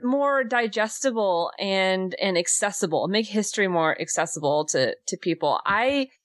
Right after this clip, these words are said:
love, so <laughs> my poor, poor little brother has had to <laughs> bear my lectures so many times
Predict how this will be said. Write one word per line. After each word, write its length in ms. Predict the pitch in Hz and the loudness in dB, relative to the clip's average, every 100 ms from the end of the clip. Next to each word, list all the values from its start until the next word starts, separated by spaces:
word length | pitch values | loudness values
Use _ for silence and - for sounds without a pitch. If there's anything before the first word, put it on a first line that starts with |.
| _ _ - | _ _ -8
love, 500 | 202 208 202 208 196 | -4 0 2 0 -2
so 460 | - 214 196 190 - | -2 0 2 0 -6
<laughs> 40 | 226 | -6
my 380 | 214 220 269 277 - - | -4 -2 -2 -2 -8 -10
poor, 440 | 247 254 254 254 254 - | -4 0 2 0 -2 -8
poor 240 | - 226 226 | -2 0 2
little 280 | 208 202 190 | 0 0 0
brother 480 | 175 170 151 170 - - - - | 0 0 0 -4 -8 -16 -20 -18
has 240 | - 208 202 | -4 -4 -2
had 320 | 208 202 202 - - | 0 2 2 -2 0
to 200 | 285 233 | 0 2
<laughs> 140 | 185 | 0
bear 500 | 175 196 214 214 214 - | 0 0 2 2 0 0
my 180 | 196 190 | 0 2
lectures 520 | 180 185 - 170 165 | 2 -2 -2 -4 -4
so 280 | - 190 202 | -4 0 2
many 220 | 214 208 | 2 2
times 460 | 202 185 160 160 | 2 2 0 -2